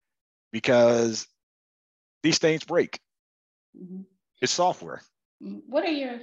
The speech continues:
Speaker 2: what are your thoughts on Salesforce? I know that's, uh,
Speaker 1: It's a great tool, right? It's just out of, it's, it's, it's out of my price range,
Speaker 2: Mm-hmm.
Speaker 1: right?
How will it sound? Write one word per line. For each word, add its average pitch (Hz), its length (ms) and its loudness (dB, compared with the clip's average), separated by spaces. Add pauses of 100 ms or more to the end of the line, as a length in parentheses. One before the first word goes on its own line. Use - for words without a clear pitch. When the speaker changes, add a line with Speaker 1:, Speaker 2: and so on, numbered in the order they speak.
(120)
Speaker 2:
what 247 180 -8
are 320 40 -2
your 254 200 -6
thoughts 214 360 0
on 180 240 -2
Salesforce? - 880 -4
I 156 100 -6
know 190 220 0
that's, 160 440 0
uh, 151 340 -2 (1120)
Speaker 1:
It's 190 120 4
a 220 60 2
great 214 220 6
tool, 269 320 -2 (360)
right? 156 260 0 (800)
It's 156 100 0
just 175 160 6
out 180 120 6
of, - 60 2
it's, 170 140 2
it's, - 180 0
it's - 120 -4
out 165 100 4
of 156 60 -4
my 151 80 -4
price - 340 -2
range, - 320 -18 (580)
Speaker 2:
Mm-hmm. - 40 -6
Speaker 1:
right? 220 220 -4